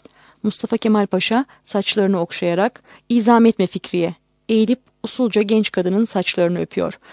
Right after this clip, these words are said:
Sonra son cümlesini sarf ediyor. "Yolcu yolunda gerek,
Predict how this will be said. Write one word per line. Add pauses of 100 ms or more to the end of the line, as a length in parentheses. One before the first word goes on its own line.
(140)
Sonra (180)
son
cümlesini
sarf
ediyor. (460)
"Yolcu
yolunda
gerek,